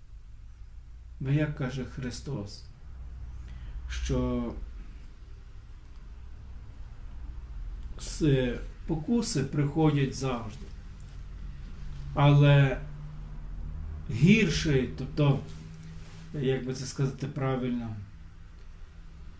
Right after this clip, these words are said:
не самі спокуси страшні, а страшні ті люди, через яких ці спокуси приходять.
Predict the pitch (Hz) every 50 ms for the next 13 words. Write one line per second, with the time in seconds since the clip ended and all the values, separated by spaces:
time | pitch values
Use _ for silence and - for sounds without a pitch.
0 | - - - - - - 175 190 196 190 196 202 202 208 254 262 233 - - 208
1 | 196 - - 202 214 202 165 - 165 151 - - - 165 156 165 156 - - -
2 | 165 160 151 131 113 101 101 - - - - - - - - - - - - -
3 | - - - - - - - - 170 151 - - 196 185 151 - - 208 208 202
4 | - - 240 247 240 208 233 277 254 233 190 202 156 139 - 196 190 185 165 156
5 | 185 170 - 233 214 - - - - - 254 247 220 - - - - 196 160 -
6 | - 220 208 190 - - - 160 139 147 165 165 147 - - 165 156 143 123 104
7 | 95 90 -